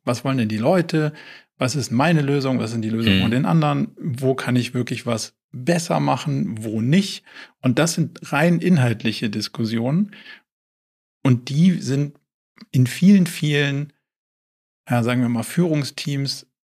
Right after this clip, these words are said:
Speaker 1: schon so ausgeblendet, dass halt nur noch über Zahlen, B W As und Co. gesprochen wird.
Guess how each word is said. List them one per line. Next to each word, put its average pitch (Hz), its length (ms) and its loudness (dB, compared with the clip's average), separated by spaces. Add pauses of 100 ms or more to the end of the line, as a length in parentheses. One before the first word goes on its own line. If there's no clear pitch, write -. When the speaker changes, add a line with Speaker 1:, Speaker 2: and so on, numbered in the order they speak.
(120)
Speaker 1:
schon 139 500 2
so 160 640 2
ausgeblendet, 131 1200 0
dass 135 200 -2
halt 139 280 -2
nur 120 160 2
noch 139 200 -2
über 139 600 0
Zahlen, 143 420 0
B 123 160 -2
W 127 120 0
As 131 320 -2
und 120 160 -4
Co. 175 200 -2
gesprochen 117 580 -4
wird. 143 240 -2